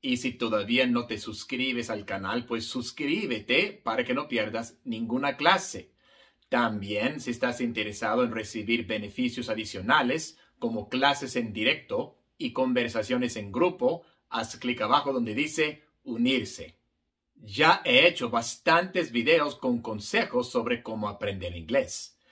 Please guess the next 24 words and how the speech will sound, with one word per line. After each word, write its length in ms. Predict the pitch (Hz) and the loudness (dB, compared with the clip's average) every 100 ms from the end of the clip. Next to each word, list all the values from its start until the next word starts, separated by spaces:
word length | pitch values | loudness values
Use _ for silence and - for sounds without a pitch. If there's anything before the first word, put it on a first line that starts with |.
| _ - | _ -8
Y 140 | 113 | -4
para 240 | - 113 | 0 2
ver 200 | 107 120 | 2 2
esa 200 | 143 147 | 2 0
lista 340 | 131 143 - 139 | 0 0 0 2
de 100 | 123 | 2
reproducción, 920 | 113 110 101 98 - 107 104 151 - - | 0 -2 -6 -10 -6 -4 -2 -4 -8 -6
puedes 240 | 107 117 | -4 -2
hacer 300 | 123 165 190 | 0 2 0
clic 400 | 120 120 120 - _ _ - | 0 0 -2 -14 _ _ -8
aquí. 560 | 104 - 156 90 - _ _ _ _ _ _ _ _ _ _ _ _ _ _ - | -4 4 4 2 -8 _ _ _ _ _ _ _ _ _ _ _ _ _ _ 4
En 220 | 127 147 | 6 8
esta 320 | 208 180 131 | 6 4 4
clase 380 | 113 110 120 139 | 2 0 0 0
voy 180 | 123 143 | 2 4
a 60 | |
responder 640 | 135 131 - 123 117 139 156 | 4 2 0 -2 2 4 2
esa 240 | 143 - | 0 2
pregunta 500 | 131 123 139 131 123 | 4 4 2 -2 2
tan 280 | 170 208 202 | 4 4 0
común, 500 | 143 113 110 123 - _ _ _ | -2 -2 -2 -6 -10 _ _ _
"¿Por 240 | 165 180 120 | 6 6 4
dónde 300 | 110 127 120 | -2 -2 -2
comienzo? 840 | 135 139 185 240 240 - - | -2 2 4 4 2 -6 -10